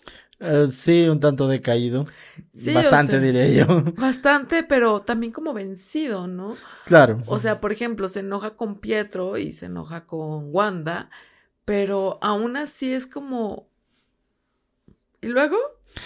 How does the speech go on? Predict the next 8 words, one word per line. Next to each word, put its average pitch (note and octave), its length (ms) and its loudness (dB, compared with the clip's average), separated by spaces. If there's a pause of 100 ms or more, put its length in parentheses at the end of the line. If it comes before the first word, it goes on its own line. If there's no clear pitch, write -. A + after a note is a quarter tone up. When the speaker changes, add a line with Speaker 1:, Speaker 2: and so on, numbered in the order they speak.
(260)
Speaker 1:
Sí, E3 340 6
este, C3+ 540 2
para C3+ 260 6
poner G3 220 8
un B3 80 6
poco A3 220 10
de G#3+ 160 6
contexto, E3 680 4